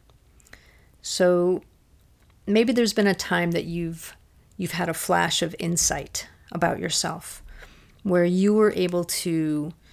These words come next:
even for a moment, just clearly see the, the why of some behavior or maybe an emotion,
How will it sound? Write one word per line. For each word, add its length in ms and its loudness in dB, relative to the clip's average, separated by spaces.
even 240 2
for 160 0
a 60 2
moment, 500 0
just 280 -2
clearly 560 2
see 360 2
the, 400 -4
the 80 0
why 720 -2
of 180 -6
some 280 0
behavior 840 0
or 60 -6
maybe 280 -2
an 80 -2
emotion, 800 0